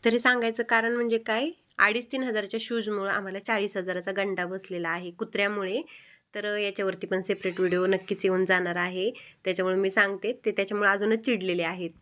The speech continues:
नाहीतर तुम्हाला काय वाटेल की सचिन असं का बोलतात, हे योग्य नाही बोलणं, पण त्याच्या मागे पण काहीतरी कारण असतं.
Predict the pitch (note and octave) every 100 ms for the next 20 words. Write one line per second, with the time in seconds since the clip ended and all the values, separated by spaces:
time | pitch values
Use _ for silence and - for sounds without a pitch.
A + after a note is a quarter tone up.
0 | _ _ _ - A3+ A#3+ A#3 G#3+ A3+ A3
1 | G#3+ G#3+ G3+ F#3+ F#3+ F#3 F#3 G3 G3 G3
2 | G3 - - - G#3 G3 G3 A3 A3 G#3
3 | F#3+ F#3 F3+ F#3 - G3+ F#3+ F#3 F#3 G3+
4 | G#3 G#3+ F#3+ A3 C#4+ C4+ A#3 A#3 A3 G3
5 | - B3+ C#4 A#3 - A3+ A#3 F#3+ F3 F3+
6 | F3 -